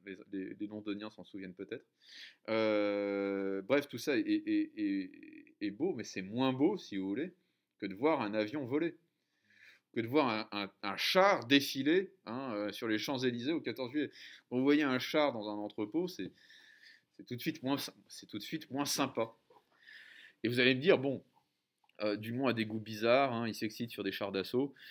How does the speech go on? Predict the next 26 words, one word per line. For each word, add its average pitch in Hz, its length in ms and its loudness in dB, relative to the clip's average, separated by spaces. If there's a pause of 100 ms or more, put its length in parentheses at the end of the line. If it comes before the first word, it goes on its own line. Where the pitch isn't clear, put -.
(240)
Euh, 101 260 0
ouais, 87 220 -4
d-, 95 160 -8
déjà, 123 240 6
chacun 123 320 0
ses 113 200 -2
goûts, 131 200 -6 (280)
hein. 104 140 -14 (380)
Et 120 180 6
ensuite, 156 640 -2 (220)
ensuite, 196 580 -8 (320)
euh, 107 340 0
il 107 80 -12
y 117 100 2
a, 190 340 2
euh, 95 540 -2 (760)
euh, 85 640 -4
il - 20 -12
y 110 80 4
a 110 40 8
une 107 180 2
esthétique, 139 520 0
si - 200 -8
vous 95 120 -4
voulez, 101 480 0
euh, 85 640 -2